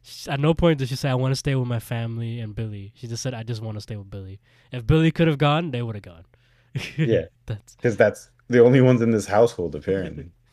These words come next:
Speaker 1: So, um, Olga's like, "I wanted to explain to you when the atmosphere brought you back, all your senses back,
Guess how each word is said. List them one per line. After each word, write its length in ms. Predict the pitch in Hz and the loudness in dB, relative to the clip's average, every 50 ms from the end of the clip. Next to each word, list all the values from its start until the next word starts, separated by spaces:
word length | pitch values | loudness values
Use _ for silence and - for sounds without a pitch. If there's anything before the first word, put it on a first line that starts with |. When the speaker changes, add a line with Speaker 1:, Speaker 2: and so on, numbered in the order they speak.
| _ _ _ _ _ _ _ _ _ _ | _ _ _ _ _ _ _ _ _ _
Speaker 1:
So, 580 | - - - 127 120 120 113 113 110 107 113 _ _ _ _ _ _ _ _ _ _ _ _ _ _ _ _ _ _ _ _ _ | -20 -16 -14 -12 -12 -10 -12 -12 -14 -16 -18 _ _ _ _ _ _ _ _ _ _ _ _ _ _ _ _ _ _ _ _ _
um, 500 | 160 127 110 110 104 104 98 98 101 104 - _ _ _ - _ _ _ _ _ _ _ _ _ _ | -12 -10 -10 -10 -10 -14 -16 -18 -20 -20 -20 _ _ _ -20 _ _ _ _ _ _ _ _ _ _
Olga's 440 | 135 135 131 123 135 135 135 117 127 | -4 -4 -4 -2 -2 -4 -4 -4 -6
like, 100 | 117 113 | -8 -6
"I 80 | 113 | -6
wanted 300 | 113 120 127 127 131 135 | -6 -4 -4 -4 -4 -4
to 100 | - - | -6 -8
explain 460 | 127 - - - - 127 123 123 120 120 | -8 -8 -10 -10 -8 -8 -6 -6 -8 -10
to 120 | - 123 | -12 -12
you 460 | 113 107 104 104 101 101 98 98 101 - _ _ _ _ _ _ _ | -12 -10 -12 -14 -14 -16 -16 -16 -18 -20 _ _ _ _ _ _ _
when 460 | - 113 110 110 110 107 107 107 107 | -16 -12 -12 -10 -10 -10 -12 -12 -12
the 160 | 104 110 120 120 | -14 -14 -12 -12
atmosphere 640 | 113 113 113 113 113 113 - - - 113 107 98 | -12 -12 -12 -12 -12 -14 -14 -14 -14 -14 -14 -16
brought 320 | 98 _ - 110 104 101 | -16 _ -18 -16 -16 -16
you 100 | 101 101 | -16 -18
back, 320 | 101 101 104 95 95 98 - _ _ _ | -18 -18 -20 -20 -20 -20 -20 _ _ _
all 160 | - 127 117 117 | -14 -12 -10 -10
your 80 | 113 | -10
senses 380 | 101 - 127 113 101 - 98 98 | -10 -10 -10 -10 -12 -14 -16 -16
back, 260 | 95 98 92 92 92 | -16 -16 -16 -18 -20